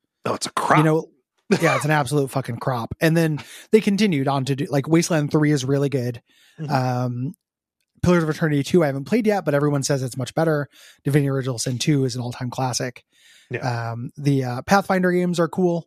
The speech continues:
Speaker 2: Like, we're in a really good time,
Speaker 1: Mm-hmm.
Speaker 2: uh, for this kind of thing.
Speaker 1: Yeah.
Speaker 2: So, yeah. Uh, there's nothing, no indication they're gonna do anything more with this.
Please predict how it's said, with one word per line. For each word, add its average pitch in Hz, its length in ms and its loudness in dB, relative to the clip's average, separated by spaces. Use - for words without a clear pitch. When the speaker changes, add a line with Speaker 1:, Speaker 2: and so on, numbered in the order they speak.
Speaker 2:
Like, 147 260 2
we're 170 380 2
in 151 40 0
a 147 80 0
really 131 260 -2
good 120 140 -10
time, 147 300 -12
Speaker 1:
Mm-hmm. 156 160 -2
Speaker 2:
uh, 113 140 -8
for 135 120 -8
this 127 100 -8
kind - 160 -10
of 139 80 -12
thing. - 220 -10
Speaker 1:
Yeah. 277 160 0
Speaker 2:
So, - 240 -10
yeah. 294 220 -4
Uh, 170 360 0
there's 180 180 4
nothing, 220 480 0
no 202 140 4
indication 196 400 0
they're 180 100 2
gonna 165 120 2
do 165 80 2
anything 151 200 0
more 139 160 0
with 175 120 -6
this. - 360 -4